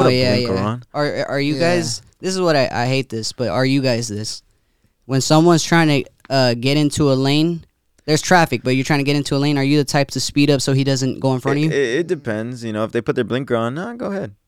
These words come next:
Speaker 1: But if
Speaker 2: Nah.
Speaker 1: you're not putting your blinker on, you're just trying to come in, that, that's
Speaker 2: You guys, you
Speaker 1: yeah.
Speaker 2: guys ever have that, though?
Speaker 3: I'm
Speaker 2: Like
Speaker 3: not a road rage kind of person.
Speaker 1: I, I don't, I don't really honk at people or, like, yell at people. My big brother, when he used to drive, he used to do that type of stuff.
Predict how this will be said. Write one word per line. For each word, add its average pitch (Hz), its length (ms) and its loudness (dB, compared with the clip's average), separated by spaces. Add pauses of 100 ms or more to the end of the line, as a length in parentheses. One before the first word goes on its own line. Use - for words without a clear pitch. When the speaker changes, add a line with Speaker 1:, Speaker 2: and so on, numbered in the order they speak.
(440)
Speaker 1:
But 117 160 2
if 117 60 2
Speaker 2:
Nah. 127 40 -2
Speaker 1:
you're 156 80 0
not 170 160 4
putting 170 140 2
your 143 60 -4
blinker 160 200 -2
on, 156 80 0
you're 151 80 -2
just 143 100 -4
trying 147 160 0
to - 40 -18
come 156 160 -2
in, 160 200 -4
that, 117 220 4
that's 110 200 2
Speaker 2:
You 131 60 -2
guys, 131 280 2
you 131 100 -4
Speaker 1:
yeah. 143 80 2
Speaker 2:
guys 139 120 2
ever 131 120 0
have 139 220 0
that, 160 180 -2
though? 170 240 -2 (680)
Speaker 3:
I'm 165 60 0
Speaker 2:
Like 214 120 2
Speaker 3:
not 208 180 0
a 151 60 -2
road 131 240 -4
rage 123 260 -8
kind 117 140 -14
of 113 80 -16
person. 117 260 -8
Speaker 1:
I, 123 220 2
I 160 40 2
don't, 190 160 2
I 139 120 0
don't 190 180 0
really 180 220 0
honk 156 300 -4
at 143 160 -2
people 117 260 -6
or, 104 140 -2
like, 98 240 -4
yell 113 240 0
at 113 140 0
people. 92 340 -8
My 113 160 0
big 107 320 0
brother, 117 360 0
when 107 180 -8
he 117 100 -8
used 127 240 -6
to 151 80 -8
drive, 147 340 -2
he 117 120 -10
used 101 320 -10
to 90 60 -16
do 90 180 -12
that 82 160 -12
type - 220 -16
of 90 80 -14
stuff. - 360 -16